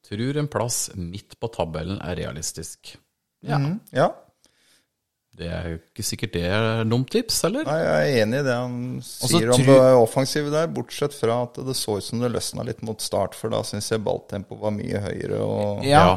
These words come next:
Speaker 3: for det er det jeg skal fram til. Eh, balltempo tror jeg er det viktigere enn kanskje hvor raske man er på tredve-meteren. Eh,
Speaker 2: Ja.
Speaker 3: fordi jeg er ikke sikker på om det blir så himla mye bakrom å løpe i, nødvendigvis.
Speaker 2: Det tror ikke jeg heller.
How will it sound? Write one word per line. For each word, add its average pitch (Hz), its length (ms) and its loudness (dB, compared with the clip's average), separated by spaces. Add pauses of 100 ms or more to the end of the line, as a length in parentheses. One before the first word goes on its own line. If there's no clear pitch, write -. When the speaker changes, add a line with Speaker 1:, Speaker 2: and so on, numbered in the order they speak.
Speaker 3:
for 156 160 4
det 156 80 10
er 143 60 4
det 147 80 8
jeg - 80 4
skal 151 180 2
fram 127 160 2
til. 147 220 0 (100)
Eh, 131 320 0
balltempo 113 960 -4
tror 185 160 -6
jeg 165 220 4
er 156 100 0
det 131 120 4 (180)
viktigere 120 500 -2
enn 147 140 0 (100)
kanskje - 380 -2
hvor 120 180 -2 (140)
raske - 420 -2
man 110 160 0
er 104 240 0
på 113 160 -2
tredve-meteren. 101 540 -6 (400)
Eh, 127 100 0
Speaker 2:
Ja. 123 140 6
Speaker 3:
fordi 135 160 6
jeg 131 80 6
er 117 100 2
ikke - 160 -2
sikker - 220 -6
på 180 80 -2
om 202 80 -6
det - 80 -8
blir 175 100 -4
så 208 160 -6
himla 135 400 0
mye 135 160 0
bakrom 113 480 0
å 143 80 0
løpe 165 240 -2
i, 185 60 -2 (580)
nødvendigvis. 170 560 0
Speaker 2:
Det 131 160 4
tror 135 160 0
ikke 156 80 0
jeg 131 80 6
heller. 135 560 -6